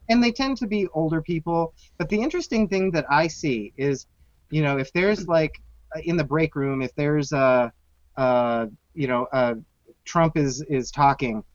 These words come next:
and they're listening to th-, the things he's saying, and people around are groaning and just, like, you know, you can see them, them struggling. There's tears in their eyes just above their face mask, where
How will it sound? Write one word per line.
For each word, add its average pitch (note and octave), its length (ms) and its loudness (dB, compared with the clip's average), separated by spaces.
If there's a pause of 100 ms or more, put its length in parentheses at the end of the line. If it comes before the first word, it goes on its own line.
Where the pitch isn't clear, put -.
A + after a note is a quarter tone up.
(460)
and B2 360 0 (380)
they're D#3+ 260 2
listening G3+ 420 4
to F3 100 2
th-, D#3+ 180 -6
the F3 120 0
things F3+ 300 0
he's D3 220 -2
saying, D3+ 380 2
and B2 120 -4
people E3+ 440 0
around C3+ 420 2
are B2+ 120 -2
groaning B2+ 640 -2
and A#2 120 -6
just, B2+ 200 -6
like, B2 260 -2 (720)
you D3+ 120 2
know, D3+ 200 6
you E3 140 0
can F#3+ 160 2
see B3 260 2
them, G#3 420 2
them F3 160 2
struggling. D3+ 720 0 (140)
There's D#3 300 0 (380)
tears A#3+ 380 4
in A#3 120 4
their G3 180 4
eyes E3 580 2
just F3+ 240 -2
above F3+ 280 -2
their E3 140 0
face F#3 320 -2
mask, A#2+ 480 -6 (580)
where D3+ 400 4